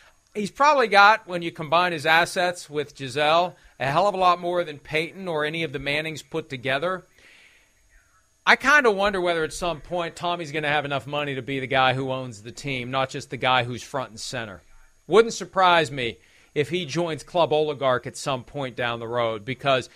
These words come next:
we know that, you know, he's gonna replace that dopamine rush from playing football by winning at life and winning in business, and he already has. And I think it's only gonna get bigger and bigger for him going forward.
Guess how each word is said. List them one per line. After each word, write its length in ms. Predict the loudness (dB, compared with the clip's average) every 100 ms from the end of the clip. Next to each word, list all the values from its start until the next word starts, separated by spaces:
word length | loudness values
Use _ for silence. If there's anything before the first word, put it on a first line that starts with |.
| -20 -20 _ -4
we 180 | 0 4
know 340 | 6 6 4
that, 260 | 2 0 0 _ _
you 160 | -6 -2
know, 180 | 0 -2
he's 220 | -4 -2
gonna 200 | 0 0
replace 420 | -2 -2 -2 0
that 260 | 0 0 0
dopamine 500 | -2 -2 -8 -8 -2
rush 440 | 0 0 -2 -16 _ _ _
from 180 | -8 -4
playing 260 | -2 -2 -2
football 600 | -4 -4 0 2 2 -2 _ _ _ 0
by 160 | 2
winning 600 | 2 2 0 0 -2 -6 -14 _
at 200 | -4 0
life 520 | 6 6 6 0 -12 -12
and 240 | -8 -4
winning 360 | -2 -2 -2 -4
in 120 | -6
business, 600 | -2 -2 -2 -6 -6 -6
and 100 | -2
he 60 | 0
already 240 | 0 0
has. 580 | 2 2 2 -2 -10 -14
And 160 | -4 -2
I 60 |
think 160 | -2 -4
it's 100 | -6
only 200 | -6 -6
gonna 180 | -6 -4
get 320 | 0 -2 -2 _ _ _ -16
bigger 300 | -2 0 0
and 140 | -4 -4
bigger 240 | -4 -4
for 240 | -6 -6
him 100 | -6
going 240 | -8 -12 -12
forward. 440 | -10 -10 -10 -14